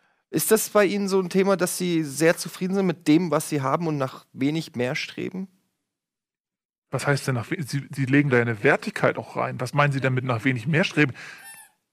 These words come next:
Speaker 2: Wir sind glücklich, wir leben miteinander, wir haben alles, was wir brauchen, wir fühlen,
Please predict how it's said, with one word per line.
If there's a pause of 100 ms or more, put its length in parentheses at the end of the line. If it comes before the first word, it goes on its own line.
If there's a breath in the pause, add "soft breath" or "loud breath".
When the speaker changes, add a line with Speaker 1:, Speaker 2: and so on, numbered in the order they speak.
(640)
Speaker 2:
Wir
sind
glücklich,
wir
leben
miteinander,
wir
haben
alles,
was
wir
brauchen,
wir
fühlen,